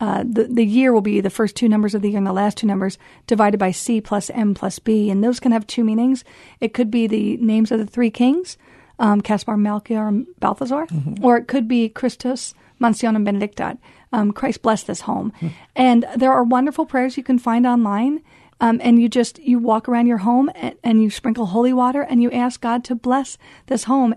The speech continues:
Speaker 1: every room. I mean, when we've had our home blessed, our priest goes in the bathroom, they go in the laundry room, you know, you bless every inch of your home and you consecrate it to God and you wrap up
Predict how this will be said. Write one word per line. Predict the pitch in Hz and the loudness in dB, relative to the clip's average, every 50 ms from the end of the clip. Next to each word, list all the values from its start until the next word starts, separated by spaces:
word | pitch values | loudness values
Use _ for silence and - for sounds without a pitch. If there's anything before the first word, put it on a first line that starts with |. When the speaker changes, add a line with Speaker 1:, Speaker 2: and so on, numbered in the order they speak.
| - _ | -2 _
Speaker 1:
every | 240 247 277 302 285 277 285 285 277 | 2 2 2 2 0 0 -2 -2 -2
room. | 269 269 285 277 247 190 - 247 254 - | -2 -2 -2 -2 -2 -2 -4 -6 -6 -4
I | - 226 | 0 2
mean, | 226 226 226 | 2 4 4
when | 226 226 | 2 2
we've | 247 247 - | 2 2 0
had | 247 247 | 0 0
our | 247 220 | 0 0
home | 202 240 240 | 2 2 2
blessed, | 233 247 247 247 - - | 2 2 2 0 0 -2
our | 220 214 | -4 -4
priest | 208 - 233 220 - | -2 -2 -4 -4 -2
goes | - 202 202 | -4 -4 -4
in | - | -6
the | - - - _ | -8 -10 -10 _
bathroom, | - 247 269 294 - _ - 302 302 302 294 - - - - - | -6 -4 -4 -6 -8 _ -4 -2 -2 -2 -2 -4 -6 -14 -10 -4
they | - | 0
go | 226 240 | 0 2
in | 233 | 2
the | 214 214 | 4 4
laundry | 220 226 233 262 262 254 | 4 4 4 4 4 4
room, | 254 254 254 254 254 247 | 4 4 4 4 2 2
you | 254 247 | 2 2
know, | 240 214 | 4 4
you | 214 226 233 | 2 0 0
bless | 220 247 247 254 247 - - | 2 4 4 4 2 -2 -4
every | - 240 247 285 285 | -4 -2 -2 -2 -2
inch | - 269 269 254 | 0 0 0 0
of | - 240 | 0 -2
your | 254 226 | -4 -2
home | 202 220 254 240 - - - - - | 0 0 0 -2 -2 -6 -14 -14 -6
and | - 285 | -4 -2
you | 262 | -2
consecrate | 247 - - 254 262 - 277 240 - 233 220 | -2 0 0 0 0 -2 -4 -6 -2 -2 -2
it | 220 214 | -2 -2
to | - 233 | -4 -4
God | 220 220 226 226 220 - | -2 0 0 0 0 0
and | - 226 220 | 0 0 0
you | 220 226 | 0 0
wrap | 226 226 226 233 - 240 | 2 0 0 0 2 0
up | 226 226 - | 0 0 -2